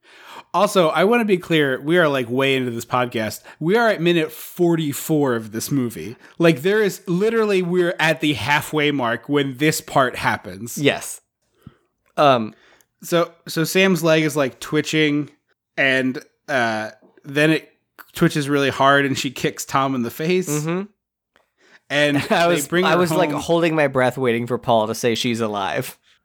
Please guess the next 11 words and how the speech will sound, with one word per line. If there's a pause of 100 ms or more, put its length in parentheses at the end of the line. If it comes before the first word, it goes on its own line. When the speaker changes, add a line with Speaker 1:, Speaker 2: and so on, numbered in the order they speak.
(180)
Speaker 1:
Yeah,
I
know.
I
was
really
disappointed
that
there
wasn't.
But